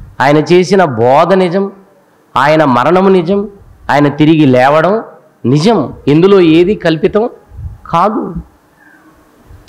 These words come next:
మరి యేసు కథ ఏంటి? చూసారా, సరైన జ్ఞానం లేక చాలామంది మనుషులను తప్పుడు మార్గంలో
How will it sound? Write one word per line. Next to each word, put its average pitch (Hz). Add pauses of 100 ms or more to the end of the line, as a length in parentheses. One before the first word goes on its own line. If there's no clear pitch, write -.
(160)
మరి 139
యేసు 160
కథ 185
ఏంటి? 185 (1600)
చూసారా, 147 (520)
సరైన 135
జ్ఞానం 135
లేక 151 (300)
చాలామంది 127 (560)
మనుషులను 143
తప్పుడు 127
మార్గంలో 117